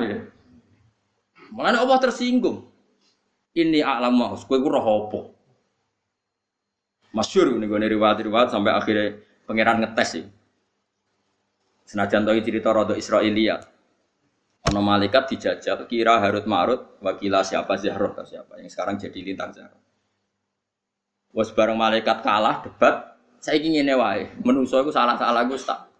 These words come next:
gawe, pancen tak gawe duwe nafsu. Lah kowe taat karuan ra duwe nafsu.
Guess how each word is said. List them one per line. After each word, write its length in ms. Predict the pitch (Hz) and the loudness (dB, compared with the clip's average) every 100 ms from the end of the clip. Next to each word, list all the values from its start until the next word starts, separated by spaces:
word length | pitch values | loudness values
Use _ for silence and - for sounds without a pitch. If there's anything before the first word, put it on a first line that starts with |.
| _ _ | _ _
gawe, 320 | - 90 95 101 | -6 -2 0 -2
pancen 240 | 98 101 98 | 0 0 -2
tak 160 | - | 0
gawe 200 | 101 107 101 | 2 2 2
duwe 240 | 104 101 | 0 0
nafsu. 400 | 95 - - - _ _ _ _ _ _ _ - | -2 -6 -20 -20 _ _ _ _ _ _ _ 0
Lah 80 | 202 220 | 0 2
kowe 160 | 247 | 0
taat 320 | 240 226 226 | 0 0 0
karuan 320 | 226 220 214 160 | 0 0 0 2
ra 160 | 127 | 2
duwe 160 | 110 104 | 2 -4
nafsu. 320 | 90 - | -6 -16